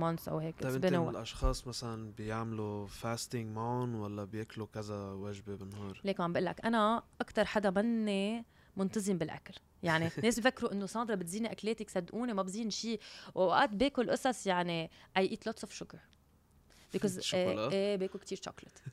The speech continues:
Speaker 1: <laughs> إيه، ما حدا بيصدق تيشوف إنه هو مثلًا معزومين على محل مثلًا في كيك، ساندرا ما رح تاكل. قلت لهم: "أنا اللي باكل. أنا اللي باكل أكتر شي، باكل كتير شوكر." هلأ لأني عندي كتير لف-، level of activity عالي، يعني عند-، كتير أنا بشتغل endurance and
Speaker 2: طبعًا.
Speaker 1: circuit.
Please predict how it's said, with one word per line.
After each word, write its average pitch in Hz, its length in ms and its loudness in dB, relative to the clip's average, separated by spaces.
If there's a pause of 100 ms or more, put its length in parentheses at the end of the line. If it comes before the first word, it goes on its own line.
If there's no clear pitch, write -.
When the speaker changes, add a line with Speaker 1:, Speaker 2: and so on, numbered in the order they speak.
(260)
Speaker 1:
<laughs> - 400 -6
إيه، 196 100 6
ما 202 160 6
حدا 226 240 10
بيصدق 202 380 4
تيشوف 170 460 0 (100)
إنه 175 380 -2 (400)
هو 208 40 2
مثلًا 196 260 2
معزومين 180 460 2
على 165 120 2
محل 185 360 0
مثلًا 175 200 -2
في 180 140 -2
كيك، 190 200 -2
ساندرا 233 260 0
ما 202 80 2
رح - 120 -4
تاكل. - 240 -4
قلت - 140 -6
لهم: 214 120 0 (120)
"أنا 302 100 12
اللي 254 100 8
باكل. 165 300 2 (600)
أنا 285 140 6
اللي 240 100 2
باكل 208 220 2
أكتر 185 240 -2
شي، - 180 -12
باكل 190 200 -2
كتير - 200 -4
شوكر." - 320 -4 (280)
هلأ 202 220 6
لأني 311 400 6
عندي 233 280 4
كتير 214 380 4
لف-، - 120 -14
level 202 280 4
of - 160 -2
activity 180 400 -2
عالي، 147 380 -4
يعني 156 360 0
عند-، 147 220 -4
كتير 220 280 -2
أنا 196 100 2
بشتغل 170 440 0
endurance 165 340 4
and - 120 -4
Speaker 2:
طبعًا. 139 260 2
Speaker 1:
circuit. 185 100 0